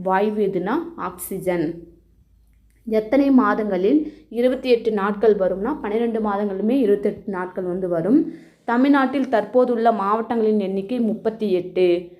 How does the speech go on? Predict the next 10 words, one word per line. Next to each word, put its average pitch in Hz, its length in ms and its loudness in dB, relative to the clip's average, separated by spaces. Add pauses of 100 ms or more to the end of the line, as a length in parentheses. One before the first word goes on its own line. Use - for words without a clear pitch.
(380)
இந்தியாவின் 262 720 4
கோதுமை 247 420 4
களஞ்சியம் 208 680 -2
பஞ்சாப். 202 720 -2 (220)
இந்தியாவின் 240 720 2
குடியரசுத் 240 580 0
தலைவரின் 190 460 -2
பதவிக்காலம் 196 720 -2
ஐந்து 185 400 -2
ஆண்டு. 175 600 0